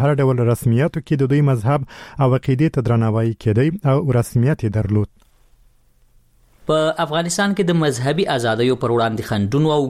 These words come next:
Speaker 2: ګواښونو ته اندېښنې. د جعفري مذهب یو شمیر پیروان د هغه څه په اړه چې دوی یې په ټولنه کې د ځان حذف بولي اندېښنه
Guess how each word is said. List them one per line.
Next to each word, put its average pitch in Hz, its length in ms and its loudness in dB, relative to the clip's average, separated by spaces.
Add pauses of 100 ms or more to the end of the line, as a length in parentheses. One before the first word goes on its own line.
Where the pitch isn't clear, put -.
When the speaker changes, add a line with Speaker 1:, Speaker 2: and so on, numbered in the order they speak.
(120)
Speaker 2:
ګواښونو 123 440 0
ته 120 200 -2
اندېښنې. 110 580 -2 (640)
د 143 120 4 (120)
جعفري 143 420 0
مذهب 139 360 -2
یو 135 200 2
شمیر 131 240 -2
پیروان 127 560 0
د 117 140 -2
هغه 123 140 -4
څه 175 200 -4
په 147 160 0
اړه 127 140 -2
چې 139 80 -2 (400)
دوی 165 100 2
یې 165 160 0
په 143 100 -2
ټولنه 151 320 0
کې 147 160 0
د 117 120 0
ځان 139 200 0 (140)
حذف 135 320 -2 (120)
بولي 120 260 2
اندېښنه 110 360 0